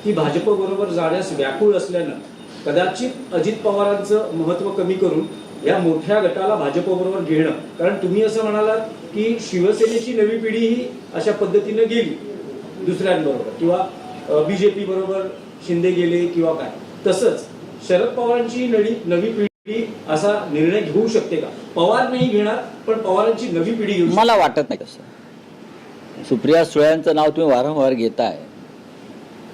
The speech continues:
Speaker 2: किंवा अन्य काही नेत्यांची नावं घेताय, त्यांना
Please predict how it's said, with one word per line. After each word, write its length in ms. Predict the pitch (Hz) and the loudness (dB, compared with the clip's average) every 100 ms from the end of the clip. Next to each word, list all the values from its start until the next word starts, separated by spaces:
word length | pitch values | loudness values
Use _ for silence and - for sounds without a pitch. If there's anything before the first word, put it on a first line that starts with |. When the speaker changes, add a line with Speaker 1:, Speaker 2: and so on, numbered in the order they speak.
| - - - - - - - - - - - - - - | -18 -18 -16 -16 -14 -14 -14 -14 -14 -14 -14 -14 -6 2
Speaker 2:
किंवा 440 | 139 143 143 143 - | 4 6 4 2 0
अन्य 280 | 151 170 170 | 0 2 4
काही 200 | 147 143 | 4 4
नेत्यांची 440 | 135 123 131 135 | 2 0 -2 0
नावं 300 | 123 110 110 | 0 2 0
घेताय, 420 | 92 - 87 80 - - - - - - - - - - - - - - - - - - - - - - - - - - - | -2 -8 -10 -10 -14 -18 -20 -20 -20 -18 -18 -18 -16 -16 -16 -14 -14 -16 -16 -14 -12 -12 -12 -12 -10 -10 -10 -12 -10 -4 2
त्यांना 180 | 147 | 2